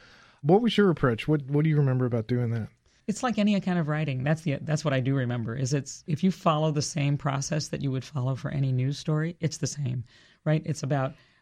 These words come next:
Speaker 2: figuring out the structure, you know, what's your focus for each individual chapter gonna be? How do these pieces fit together? You know, what points do you wanna make? How can you illustrate those points with graphics or with other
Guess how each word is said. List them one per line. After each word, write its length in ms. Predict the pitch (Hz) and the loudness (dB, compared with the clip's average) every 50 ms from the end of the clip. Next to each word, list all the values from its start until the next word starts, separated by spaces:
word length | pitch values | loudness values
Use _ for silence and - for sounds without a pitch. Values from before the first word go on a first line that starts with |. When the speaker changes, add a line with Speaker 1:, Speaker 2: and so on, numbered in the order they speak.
| _ _ _ _ _ | _ _ _ _ _
Speaker 2:
figuring 360 | _ - 165 147 156 147 143 | _ -2 0 2 2 2 4
out 280 | 139 139 139 135 - - | 4 2 2 0 -2 -4
the 100 | - 147 123 | -4 -4 -4
structure, 580 | - - 165 143 - - - - 139 123 107 - | -2 -2 -2 -2 -2 -2 -6 -6 -6 -6 -4 -2
you 60 | 147 | -2
know, 60 | 143 | 0
what's 220 | 135 139 143 - - | 0 0 -2 -2 -4
your 60 | 143 | -4
focus 420 | - - - - 143 131 - 143 123 | -6 -4 -4 -4 -4 -2 -2 -4 -6
for 160 | - - 147 | -4 -4 -4
each 140 | 135 127 - | -4 -4 -4
individual 480 | 139 139 131 120 131 123 131 127 127 | -4 -4 -4 -4 -6 -6 -6 -8 -8
chapter 380 | 127 - 135 135 127 - - 139 | -8 -8 -8 -8 -8 -8 -8 -8
gonna 180 | 123 127 127 127 | -6 -6 -6 -6
be? 320 | 123 147 143 139 143 135 - _ _ _ - | -6 -8 -8 -8 -8 -10 -12 _ _ _ -4
How 100 | 139 147 | -2 -2
do 100 | 139 139 | 0 0
these 180 | 131 143 131 - | 0 0 -2 -2
pieces 360 | - - 147 - - 143 123 | -2 -4 -2 -2 0 -2 -4
fit 200 | - - 151 - | -4 -6 -6 -4
together? 540 | - 139 123 131 131 120 123 123 120 117 110 - _ _ _ _ _ _ _ _ _ | -4 -2 -2 -2 -2 -2 -2 -4 -4 -6 -10 -12 _ _ _ _ _ _ _ _ _
You 80 | - 160 | -2 -2
know, 80 | 139 135 | 0 0
what 300 | 139 135 147 135 - - | 2 2 0 0 0 -4
points 300 | - 175 160 143 - - | -6 -4 -4 -4 -4 -2
do 80 | - | 0
you 60 | 147 139 | 0 2
wanna 180 | 139 139 135 131 | 2 2 2 2
make? 300 | 135 131 131 131 131 - | 0 0 0 -2 -2 -4
How 160 | - - 147 | -2 -2 -2
can 200 | 143 - - 139 143 | 0 0 0 0 0
you 80 | 143 | 0
illustrate 500 | - 151 143 143 - - - 160 135 127 | 0 0 0 0 -2 -4 -4 -4 -4 -4
those 160 | - 143 135 - | -4 -6 -8 -8
points 520 | - - 143 131 127 127 127 - - - - _ _ _ _ _ _ | -6 -4 -4 -2 -2 -2 -4 -6 -10 -16 -20 _ _ _ _ _ _
with 240 | - 143 151 151 156 | 0 0 2 2 2
graphics 600 | - 139 123 123 123 - - 135 127 - - - | 0 -2 0 0 -2 -2 -2 -2 -4 -4 -6 -6
or 120 | 135 131 127 | -4 -4 -2
with 220 | 127 131 127 - | -2 -4 -6 -6
other 380 | - - 131 131 131 127 131 - | -6 -6 -4 -2 -2 -2 -4 -6